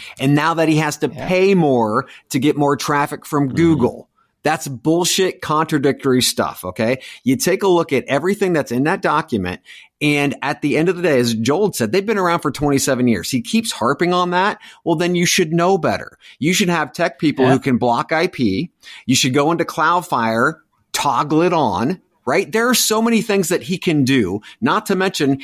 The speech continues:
Speaker 1: he's suing the wrong people. So it's
Speaker 2: But
Speaker 1: like,
Speaker 2: he
Speaker 1: if you're
Speaker 2: tried.
Speaker 1: going to, if you're going to create this narrative,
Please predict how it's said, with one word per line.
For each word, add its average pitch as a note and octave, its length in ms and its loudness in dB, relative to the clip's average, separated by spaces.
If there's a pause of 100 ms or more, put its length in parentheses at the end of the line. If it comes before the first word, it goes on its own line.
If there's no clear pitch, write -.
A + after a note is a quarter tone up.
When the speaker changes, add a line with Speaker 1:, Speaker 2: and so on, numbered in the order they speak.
(120)
Speaker 1:
he's D3+ 220 0
suing E3 580 0
the B2+ 140 0
wrong A#2+ 560 0 (240)
people. A#3 520 0 (280)
So D#3 200 0
it's D#3 120 0
Speaker 2:
But E3 60 2
Speaker 1:
like, D#3+ 160 -2
Speaker 2:
he - 100 0
Speaker 1:
if D3+ 140 -2
you're - 80 2
Speaker 2:
tried. G3 100 0
Speaker 1:
going A3 260 2
to, - 140 -6
if C3+ 80 -4
you're C#3 100 0
going G#3 220 2
to G3+ 80 -2
create E3 460 0
this C#3+ 180 -2
narrative, A2+ 760 0